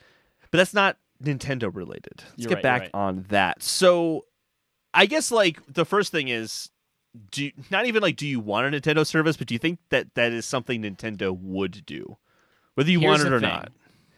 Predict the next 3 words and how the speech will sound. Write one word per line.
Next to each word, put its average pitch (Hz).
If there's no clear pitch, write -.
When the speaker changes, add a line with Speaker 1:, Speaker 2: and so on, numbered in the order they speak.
Speaker 2:
Subscription 220
services 175
are 147